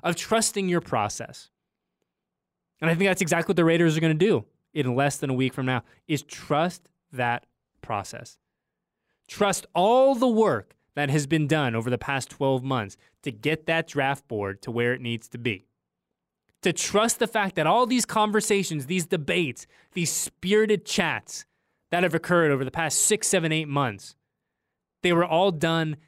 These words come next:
i-, in a way that is gonna be beneficial to this team in twenty twenty-three,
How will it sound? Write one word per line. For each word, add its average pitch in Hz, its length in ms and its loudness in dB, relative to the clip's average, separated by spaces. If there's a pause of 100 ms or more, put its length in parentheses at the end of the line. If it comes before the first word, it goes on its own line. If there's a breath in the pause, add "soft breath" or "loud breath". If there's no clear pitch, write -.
i-, 160 60 -8
in 151 280 -4
a 147 60 2
way 160 360 0
that 143 160 -6
is 120 100 -6
gonna 127 120 -8
be 123 100 -8
beneficial 156 640 -4
to - 160 -16
this 165 240 -2
team 160 300 -2
in 131 60 -4
twenty 202 360 0
twenty-three, 170 760 -2